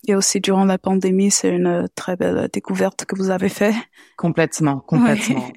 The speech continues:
Speaker 1: Ouais.
Speaker 2: Ouais, vraiment. C'est des valeurs qui sont assez similaires aussi, donc ça reste, euh, très authentique, ça reste, euh, bienveillant, ça reste non jugeant, et, euh,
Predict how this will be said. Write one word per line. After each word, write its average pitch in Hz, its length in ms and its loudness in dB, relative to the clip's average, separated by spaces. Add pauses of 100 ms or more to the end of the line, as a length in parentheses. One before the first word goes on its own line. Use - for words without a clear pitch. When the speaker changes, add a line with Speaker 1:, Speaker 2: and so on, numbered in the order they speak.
Speaker 1:
Ouais. 151 80 -2
Speaker 2:
Ouais, 139 200 2
vraiment. 135 420 -2 (440)
C'est 160 220 -2
des 151 120 2
valeurs 156 300 0
qui 160 100 -8
sont - 160 -6
assez 135 240 -2
similaires 139 520 -4
aussi, 135 360 -4
donc 143 180 -8
ça 127 160 -8
reste, 135 320 -10
euh, 127 140 -4 (480)
très 147 220 -2
authentique, 143 560 -2
ça - 140 -4
reste, 135 360 -2
euh, 131 120 -4
bienveillant, 131 720 -2
ça 131 200 -6
reste 127 380 -6
non 131 300 -8
jugeant, 135 640 -4
et, 117 160 -8
euh, 120 180 -6